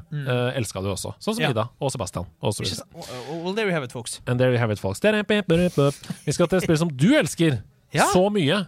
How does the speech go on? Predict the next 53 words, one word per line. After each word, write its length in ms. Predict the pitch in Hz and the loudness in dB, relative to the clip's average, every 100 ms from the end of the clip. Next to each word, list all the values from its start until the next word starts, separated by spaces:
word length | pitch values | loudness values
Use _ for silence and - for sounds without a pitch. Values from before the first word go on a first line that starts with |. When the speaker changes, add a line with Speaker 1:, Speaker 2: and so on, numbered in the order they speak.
| _ - | _ -6
Speaker 2:
at 80 | |
Speaker 1:
Ja. 40 | 123 | -2
Speaker 2:
du 80 | 180 | 0
har 300 | 147 135 170 | 2 2 0
snakket 300 | 151 160 - | -2 -6 -2
om 80 | 120 | -2
det 80 | 131 | 2
før. 260 | 185 240 156 | 2 2 -2
Speaker 1:
Ja. 100 | 123 113 - | -10 -12 -2
Speaker 2:
Eh, 300 | 139 135 139 | 2 4 2
og 80 | 123 | 0
vi 100 | 123 | -2
har 120 | 123 | 0
snakket 200 | 117 107 | -2 -4
om 100 | 101 | -4
det 1300 | 101 104 104 104 104 101 104 104 104 104 104 104 104 104 | 0 0 0 0 0 0 0 0 0 -2 -2 -2 -4 -4
i 100 | 104 | -4
flere 320 | - 117 107 | -2 -2 -2
tilfeller. 340 | 104 113 117 196 | -2 -2 0 2
Og 120 | 135 | 2
jeg 80 | 156 | 2
Speaker 1:
Mm. 40 | 120 | 2
Speaker 2:
tror 160 | 151 180 | 0 0
også, 280 | 139 - 180 | -2 -2 -2
hvis 120 | 165 | -2
du 60 | 160 | -4
skal 100 | 170 | -6
kåre 340 | - 165 120 131 | 2 4 4 2
Game 180 | 120 | -2
of 60 | 123 | 0
the 60 | 131 | 0
Year 160 | 120 | 0
fra 140 | - 131 | 2 -2
tjue 180 | - 113 | 0 -2
tjueén, 220 | 123 147 | 0 0
så 100 | 123 | 0
er 60 | 110 | 0
det 60 | |
Speaker 1:
Ja. 60 | 131 | 0
Speaker 2:
høyt 120 | 127 | -2
oppe 80 | 117 | -2
på 20 | 127 | -2
din 100 | 113 | 0
liste. 320 | 110 135 180 - - - - | -2 0 -2 -4 -20 -18 -2
Speaker 1:
Det, 100 | 165 | 0
og 160 | 202 202 | 4 2
jeg 200 | 180 190 | 2 0
mener 180 | 196 208 | 0 0
vel 100 | 208 | 0
å 80 | 147 | 0
huske 320 | - - 196 | -4 -4 -4
fra 320 | - 180 156 | 0 2 2
den 420 | 147 151 147 139 | 0 -4 -4 -8